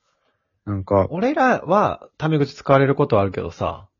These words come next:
Speaker 1: うん。
Speaker 2: あの、タメ口おじさん、タメ口おばさんはさ、
Speaker 1: うん。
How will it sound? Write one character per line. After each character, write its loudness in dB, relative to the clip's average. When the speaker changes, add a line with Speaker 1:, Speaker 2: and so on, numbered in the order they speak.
Speaker 1:
う -4
ん。 -4
Speaker 2:
あ 0
の、 -2
タ -10
メ -4
口 -2
お 0
じ -2
さ -2
ん、 -8
タ -8
メ -2
口 0
お 4
ば 4
さ -8
ん -8
は -12
さ、 -10
Speaker 1:
う -6
ん。 -8